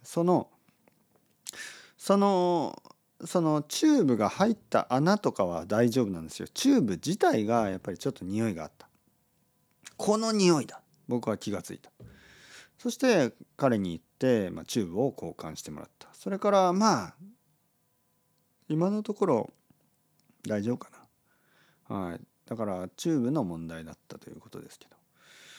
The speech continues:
危なかったですよ。もしあのままね、「ああ、これ全然匂いないですね。はい、帰ります」とか言う、言われて、もう帰ってしまったらやばいことでしたよ。本当にもう。というわけで、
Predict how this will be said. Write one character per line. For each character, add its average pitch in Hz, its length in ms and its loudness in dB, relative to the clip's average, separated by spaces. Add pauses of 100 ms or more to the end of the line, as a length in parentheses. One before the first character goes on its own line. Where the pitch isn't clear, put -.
(200)
危 123 300 4
な 175 140 6
か 156 100 -2
っ - 40 -4 (120)
た 87 100 -8
で 76 80 -10
す - 120 -16
よ。 - 100 -20 (340)
も 156 140 2
し 131 100 -2
あ 98 100 0
の 110 120 0
ま 110 140 0
ま 104 100 -4
ね、 143 200 -6 (400)
「あ - 40 -4
あ、 - 20 -2 (240)
こ 160 180 -6
れ 170 80 -2
全 156 240 2
然 165 160 2
匂 156 200 6
い 123 40 4
な 110 120 4
い 107 60 2
で 90 100 -4
す - 100 -16
ね。 85 120 -10
は 123 160 -2
い、 101 60 -6
帰 131 200 2
り 127 80 2
ま 131 140 4
す」 - 60 -8
と 95 60 -14
か 82 80 -6
言 80 80 -8
う、 80 100 -18 (120)
言 98 100 -6
わ 95 80 -4
れ 90 60 -10
て、 90 260 -8 (340)
も 107 160 -6
う - 60 -8
帰 165 100 4
っ 165 40 4
て 110 180 -4
し - 100 -10
ま 90 60 -8
っ - 100 -14
た 90 120 -10
ら 82 220 -10
や 82 180 -12
ば 110 160 -4
い 113 80 -2
こ - 120 -12
と 82 140 -14
で 76 120 -12
し - 100 -16
た - 120 -20
よ。 - 60 -20 (140)
本 80 200 -16 (120)
当 82 100 -16
に 78 140 -14
も 85 1200 -12
う。 - 20 -8 (2500)
と 123 100 -4
い 113 80 0
う 110 80 0
わ 107 80 -4
け 92 120 -10
で、 85 500 -10